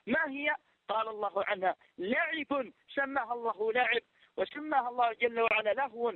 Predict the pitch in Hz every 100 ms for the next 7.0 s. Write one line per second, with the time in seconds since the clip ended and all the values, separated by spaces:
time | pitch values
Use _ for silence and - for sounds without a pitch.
0 | - - - 185 269 269 269 262 240 233
1 | 247 240 - 240 220 269 302 - 196 -
2 | _ _ - 202 - - 330 320 - _
3 | _ 196 233 240 233 233 220 208 226 302
4 | 311 277 254 247 247 - 254 240 233 226
5 | 226 220 220 214 226 220 202 208 202 208
6 | 214 202 196 214 208 208 208 254 269